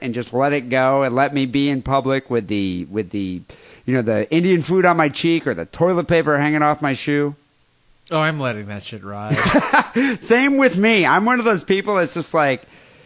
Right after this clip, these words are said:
Speaker 1: yeah, I can see spinach in between your teeth or whatever that green stuff is, and I'm not gonna say anything
Speaker 2: No.
Speaker 1: about it. So if your grandmother
Speaker 2: But, but do you say it, do you, do you avoid saying it because you're embarrassed to criticize somebody, or because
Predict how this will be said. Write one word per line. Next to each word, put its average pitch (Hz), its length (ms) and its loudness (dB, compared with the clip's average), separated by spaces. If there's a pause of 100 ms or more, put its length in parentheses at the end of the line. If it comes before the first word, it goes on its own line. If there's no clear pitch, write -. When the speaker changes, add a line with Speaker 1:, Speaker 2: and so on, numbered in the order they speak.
(100)
Speaker 1:
yeah, 165 180 4
I 180 120 2
can 220 140 0
see 247 200 -4
spinach 220 560 0
in 180 140 0
between 170 380 -2
your 151 120 2
teeth 165 420 -2
or 127 140 0
whatever 151 400 2
that 165 220 0
green 170 240 -2
stuff 180 320 -2
is, 175 220 -2
and 127 120 -2
I'm 156 140 2
not 196 180 0
gonna 139 200 0
say 139 260 0
anything 139 340 0
Speaker 2:
No. 135 100 0
Speaker 1:
about 131 240 2
it. 147 160 -2 (400)
So 226 260 6
if 196 180 -2
your 277 260 2
grandmother 165 800 2
Speaker 2:
But, 113 120 4
but 117 60 2
do 240 60 2
you 277 140 2
say 262 340 0
it, 156 180 -10
do 165 120 -2
you, 185 140 2
do 160 280 -4
you 160 260 0
avoid 151 400 -2
saying 151 280 -4
it 135 80 -4
because 120 440 -6
you're 131 200 -4
embarrassed 120 720 -4
to 120 100 -8
criticize 156 580 -6
somebody, 214 440 -2
or 139 120 0
because 135 400 -4